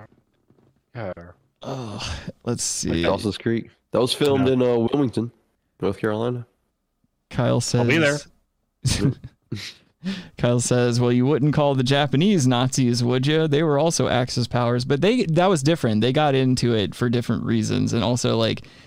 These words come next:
Speaker 2: it was
Speaker 3: They
Speaker 2: a,
Speaker 3: were
Speaker 2: they weren't, they weren't, like, working with the Nazis, weren't they? They just, it was like
Speaker 1: No,
Speaker 2: at
Speaker 1: they
Speaker 3: Yeah.
Speaker 1: were.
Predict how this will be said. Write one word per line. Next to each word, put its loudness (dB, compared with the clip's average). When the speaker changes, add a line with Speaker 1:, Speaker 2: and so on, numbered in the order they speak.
Speaker 2:
it 2
was 2
Speaker 3:
They 4
Speaker 2:
a, 4
Speaker 3:
were 2
Speaker 2:
they 2
weren't, 0
they 4
weren't, 2
like, 0
working 2
with 0
the 4
Nazis, 0
weren't 0
they? 2
They 2
just, 0
it 2
was 2
like 2
Speaker 1:
No, 2
Speaker 2:
at -6
Speaker 1:
they 2
Speaker 3:
Yeah. 2
Speaker 1:
were. 0